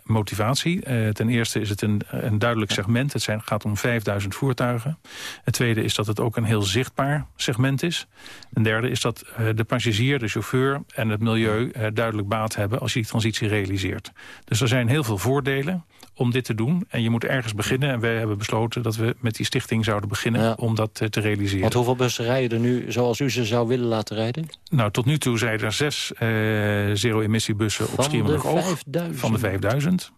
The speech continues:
Speaker 1: Dus dat is nog heel weinig.
Speaker 2: Kan het morgen ingevoerd worden?
Speaker 1: Ja, het kan morgen ingevoerd worden, eh, als de productie op gang komt. En die is nog niet voldoende op gang. Dus de modellen zijn er nog niet, de infrastructuur
Speaker 2: Ja.
Speaker 1: is er nog niet.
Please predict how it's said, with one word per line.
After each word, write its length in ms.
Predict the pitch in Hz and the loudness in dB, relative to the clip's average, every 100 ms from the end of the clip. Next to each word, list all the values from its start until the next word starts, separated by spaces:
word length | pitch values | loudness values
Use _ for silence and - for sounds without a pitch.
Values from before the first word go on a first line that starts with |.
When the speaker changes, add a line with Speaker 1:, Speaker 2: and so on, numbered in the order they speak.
| - | -20
Speaker 1:
Dus 140 | - 110 | -4 0
dat 120 | 113 | 0
is 60 | 107 | 0
nog 120 | 104 | 2
heel 180 | 117 101 | 2 2
weinig. 340 | 110 131 175 | 2 0 0
Speaker 2:
Kan 140 | 165 160 | -2 0
het 80 | |
morgen 300 | 160 170 156 | 2 2 0
ingevoerd 500 | 208 190 113 117 104 | -2 -2 -2 -2 0
worden? 280 | 87 104 90 - - - - | 0 -2 -4 -10 -16 -20 -6
Speaker 1:
Ja, 120 | - | -4
het 100 | 113 | -2
kan 160 | - 139 | 0 2
morgen 300 | 147 135 156 | 4 2 0
ingevoerd 420 | 139 120 143 127 | 0 2 2 2
worden, 400 | 139 143 175 170 - | 2 2 0 -2 -6
eh, 580 | - 117 110 107 107 104 - | -4 0 2 2 0 0 -2
als 180 | 127 123 | -2 -2
de 80 | 104 | -2
productie 480 | - 117 143 - 110 | -2 0 0 -2 -2
op 80 | |
gang 240 | 104 101 98 | 0 0 0
komt. 280 | 131 147 - | 0 0 2
En 80 | |
die 100 | 107 | 0
is 100 | 113 | 0
nog 120 | - 101 | 0 0
niet 200 | 110 - | 0 0
voldoende 400 | 107 117 117 - | 0 2 2 0
op 140 | 104 | -2
gang. 320 | - 131 156 - - - | -2 0 -2 -4 -16 -12
Dus 160 | - 123 | -4 0
de 80 | 107 | 2
modellen 380 | 101 107 110 | 4 4 2
zijn 200 | 104 113 | 2 2
er 80 | 113 | 0
nog 140 | 104 92 | 0 2
niet, 320 | 117 120 120 | 0 0 -4
de 80 | - | -4
infrastructuur 640 | 113 110 - 101 117 110 | -2 -2 -4 -2 0 0
Speaker 2:
Ja. 40 | - | 0
Speaker 1:
is 100 | 107 | 0
er 80 | 104 | 0
nog 160 | 104 | 2
niet. 260 | 110 123 | 2 0